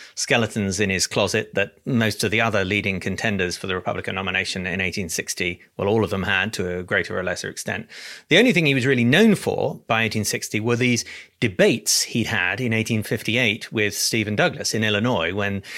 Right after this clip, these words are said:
Lincoln had been trying to influence the elections to the state legislature in order to nominate him, Lincoln, as Illinois senator instead of Douglas. Now, he, he lost that, and Douglas was re-elected by the legislature, but the debates they had,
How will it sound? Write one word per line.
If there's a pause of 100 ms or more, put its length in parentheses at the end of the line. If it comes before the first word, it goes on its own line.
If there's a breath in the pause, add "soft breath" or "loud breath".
(280 loud breath)
Lincoln
had
been
trying
to
influence
the
elections
to
the
state
legislature
in
order
to
nominate
him,
Lincoln,
as
Illinois
senator
instead
of
Douglas. (300 loud breath)
Now,
he,
he
lost
that,
and
Douglas
was
re-elected
by
the
legislature, (380 loud breath)
but
the
debates
they
had,